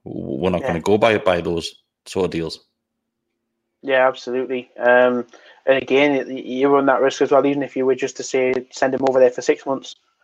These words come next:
Speaker 2: It still comes down to the same thing. It's like,
Speaker 1: Hmm.
Speaker 2: what's the point in us taking him for six months when we could, you know, you might just take him back in January and then we're stuck.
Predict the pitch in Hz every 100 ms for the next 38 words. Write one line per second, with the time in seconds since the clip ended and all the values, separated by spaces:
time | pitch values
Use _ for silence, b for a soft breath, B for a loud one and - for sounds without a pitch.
0 | _ - 127 - - 143 135 - 139 -
1 | 131 123 120 127 123 143 143 135 127 120
2 | - b b b 95 139 139 143 - 135
3 | 131 139 - 139 127 131 127 - - -
4 | 131 131 127 123 135 123 - _ - 131
5 | 123 123 123 123 123 - 123 123 113 127
6 | 123 123 120 120 120 120 - -